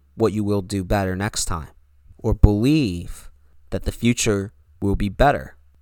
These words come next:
Like, that's definitely a huge thing. You gotta believe. Gotta have some faith. And if you are someone of faith, like me, you don't have to be,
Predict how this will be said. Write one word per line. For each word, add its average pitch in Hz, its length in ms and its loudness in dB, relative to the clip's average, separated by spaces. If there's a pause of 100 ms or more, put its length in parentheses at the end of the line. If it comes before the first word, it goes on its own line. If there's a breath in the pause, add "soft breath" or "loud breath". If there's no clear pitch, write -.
(220)
Like, 104 160 -2
that's 113 240 -4
definitely 120 380 0
a 110 100 -12
huge 180 760 -2
thing. 98 180 -2
You 104 100 -6
gotta 135 300 2
believe. - 520 -10 (100)
Gotta 131 220 0
have 131 140 -6
some 101 120 -8
faith. - 460 -12 (400)
And 113 140 -2
if 113 120 -4
you 120 240 0
are 147 200 4
someone 127 380 0
of 101 120 -2
faith, - 520 -8 (460)
like 101 260 2
me, 87 280 -8
you 113 140 0
don't 156 160 0
have 160 340 -2
to - 100 -8
be, - 280 -6